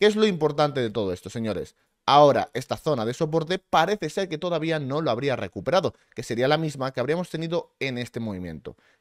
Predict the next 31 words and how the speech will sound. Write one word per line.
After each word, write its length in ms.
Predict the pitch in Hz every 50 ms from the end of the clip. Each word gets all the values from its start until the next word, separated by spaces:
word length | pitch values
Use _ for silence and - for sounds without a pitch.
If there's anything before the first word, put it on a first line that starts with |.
| _
¿Qué 160 | _ - 190 180
sí 320 | 180 - - 185 175 143
es 280 | 135 160 127 - - - _
lo 160 | 110 120 104
que 100 | 117 110
tenemos 280 | 104 110 113 113 110 -
que 100 | - 98
tener 200 | 90 92 92 95
en 100 | 95 95
cuenta? 380 | 135 156 151 - 170 175 175 _ _ _ _ _ _ _ _ _ _ _ _ _ _ _
Todos 520 | - 143 143 147 147 147 151 147 147 - - _
y 140 | - - 90
cada 400 | - - 147 147 143 127 117 113
uno 440 | 117 120 120 120 123 117 - - _ _
de 260 | - - 160 160 156
los 240 | 131 98 92 - -
mínimos 640 | 147 165 170 175 175 170 170 170 170 170 - - - _ _ _ _
están 600 | - 160 160 156 - - 135 127 127 127 131 120 - _ _
más 480 | - 101 104 107 107 104 104 - - _ _ _ -
alcistas. 720 | 95 90 90 90 - 110 95 - - - - - - _ _ _ _ _ _ _ _ _
Lo 180 | - 110 110 107
que 80 | -
habría 200 | 104 113 101 117
generado, 540 | - - 113 127 143 135 113 107 117 175 - _ _
aquí 240 | - 87 90 - 98
tenemos 400 | 92 110 113 123 117 101 90 -
nuestra 260 | - 85 87 - 78
marca 300 | 80 95 110 113 - 104
de 120 | 104 123 135
los 160 | 135 123 -
dólares, 440 | - 123 123 120 120 123 123 -